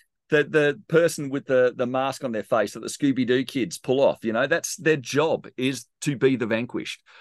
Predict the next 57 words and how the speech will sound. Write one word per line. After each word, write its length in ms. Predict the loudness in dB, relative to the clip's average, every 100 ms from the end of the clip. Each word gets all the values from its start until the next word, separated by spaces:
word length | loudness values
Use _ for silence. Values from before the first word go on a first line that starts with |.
| -14
Their 200 | 2 2
job 340 | 4 4 4 2
is 220 | 0 0
to 140 | 0 -4
be 140 | -4
the 180 | -4 -4
idiots 320 | -2 -2 -4
who 140 | -4 -2
lose. 420 | 0 0 -2 -4
Their 120 | -4
job 320 | 0 0 0
is 340 | -2 -2 -2 -4
to 200 | -4 -4
be 280 | -2 -2 -2
the 80 | -4
shoulders 520 | -2 0 0 -2 -4
on 220 | -6 -6
which 280 | -4 -6 -6
Queensland 600 | -2 -2 -2 -2 -4 -4
stand 340 | -4 -4 -2
up 220 | -2 -4 -6 -16 _ -4
to 80 |
laugh 340 | 0 2 2 -2
at 80 | -4
New 160 | -6
South 300 | -2 0 0
Wales. 320 | 0 -2 0
That's 220 | 0 -2 0
their 160 | -4
job. 340 | 0 2 2 2
And 220 | -2 -2
until 440 | -6 -6 -4 -4
such 280 | 0 -2 -2
point 180 | -6 -6
as 80 | -4
New 140 | -4
South 200 | -2 -2
Wales 200 | 0 -2
gets 180 | -2 -4
their 140 | 0
act 160 | 0 0
together 360 | -6 -4 -2 -4 -8 -20 -12
to 160 | -4
act 260 | 0 0 -2
in 100 | -4
any 160 | -4 -2
way, 180 | -2
shape 320 | 0 0 -2 -4
or 60 |
form 380 | -2 0 0 -2
or 60 | -6
something 400 | -6 -6 -8 -4
else, 320 | -4 -4 -8
that's 200 | -8 -8
gonna 180 | -6 -8
continue 560 | -4 -6 -4 -4 -2 -2
happening. 480 | -4 -4 -8 -8